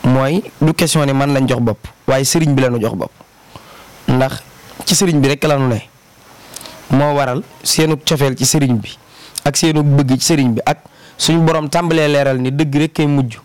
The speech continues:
te Serigne bi rek kay dëgg. Moo waral ñu ci bari dem ba am na ñoo xam déglootuñ sax musique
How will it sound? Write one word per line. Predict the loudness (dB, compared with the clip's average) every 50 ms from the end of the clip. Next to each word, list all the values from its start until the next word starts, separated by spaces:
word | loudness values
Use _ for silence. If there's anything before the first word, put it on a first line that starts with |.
| _ _ _ -20 -20 -20 -20 -20 -18 -6 -2
te | -2 0
Serigne | 2 2 2 2 2
bi | 2
rek | 2 0 0
kay | 0 2
dëgg. | 2 2 0 -2 -6 -12 _ _ _ -20 -20 -20 -20 -14 -4 0
Moo | 2 2 4 2 2
waral | 0 0 0 2
ñu | 0 0 0
ci | 0 0
bari | 2 2 2 0 -2 -4 _ _ _ _ _ _ -2 0
dem | 2 2 2 2 2
ba | 2 2
am | 2 0
na | 0 0
ñoo | 0 0
xam | 0 0 2 2
déglootuñ | 2 2 2 2 2 0 0
sax | 0 0 0
musique | 2 2 2 2 0 -2